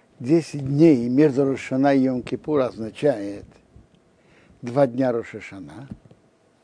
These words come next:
Йом-Кипур, это уже три, и между ними семь дней, точно неделя. В книге Ярод Дваш пишет интересное, э,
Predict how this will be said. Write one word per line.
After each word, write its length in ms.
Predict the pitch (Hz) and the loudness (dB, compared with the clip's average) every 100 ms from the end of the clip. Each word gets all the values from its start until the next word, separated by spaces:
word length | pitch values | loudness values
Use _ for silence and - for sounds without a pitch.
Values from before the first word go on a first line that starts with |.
| _ _ _ _ _ _ _ _ _ _ _ | _ _ _ _ _ _ _ _ _ _ _
Йом-Кипур, 680 | - 135 120 - 117 - 95 123 - | -2 0 0 -6 -8 -8 -16 -16 -20
это 220 | 98 113 | -16 -14
уже 220 | 98 107 | -12 -12
три, 500 | 95 - 76 110 180 _ _ - | -14 -18 -18 -16 -18 _ _ -10
и 60 | 127 | -4
между 300 | 139 139 165 | -4 -2 -4
ними 340 | 190 262 190 - | 0 -2 -2 -8
семь 240 | 226 240 240 | -4 -2 -2
дней, 220 | 247 226 | -2 -6
точно 340 | - 285 - 220 | -12 -14 -10 -8
неделя. 460 | 175 156 110 82 - _ _ - - _ _ _ _ - - - _ | -8 -8 -10 -14 -16 _ _ -20 -20 _ _ _ _ -20 -20 -20 _
В 120 | - | -10
книге 460 | - 185 202 202 143 | 0 2 4 4 4
Ярод 400 | 135 139 160 127 | 4 4 2 2
Дваш 460 | 151 311 - - - _ _ - _ - | -4 -4 -6 -16 -20 _ _ -20 _ -8
пишет 380 | 185 151 156 131 | -8 -6 -8 -6
интересное, 1200 | 143 117 139 139 127 - 127 127 123 123 123 98 _ _ _ | -6 -2 0 -2 -4 -10 -8 -8 -8 -8 -8 -12 _ _ _
э, 280 | 127 127 113 | -6 -4 -4